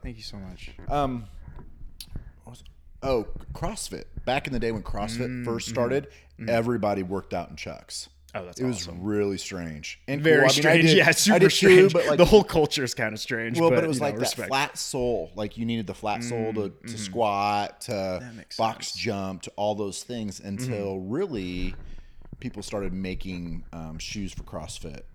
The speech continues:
Speaker 2: Um, I can't remember the first shoe, but then, of course, Reebok came in.
Speaker 1: Hmm. What are the shoes for CrossFit like?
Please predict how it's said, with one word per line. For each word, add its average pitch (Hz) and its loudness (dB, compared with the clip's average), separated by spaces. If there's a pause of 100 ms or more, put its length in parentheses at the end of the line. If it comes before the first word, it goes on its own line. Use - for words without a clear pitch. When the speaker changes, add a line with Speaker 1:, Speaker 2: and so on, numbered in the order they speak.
(180)
Speaker 2:
Um, 80 -10 (440)
I 156 -18
can't - -18
remember 110 -6
the 90 -6
first 87 -8
shoe, 80 -10
but 69 -14
then, 85 -8
of - -20
course, 78 -14
Reebok 67 -10
came 67 -14
in. 67 -10
Speaker 1:
Hmm. 110 -10 (180)
What 123 -6
are 143 -8
the 131 -4
shoes 123 -8
for 98 -16
CrossFit 101 -14
like? - -20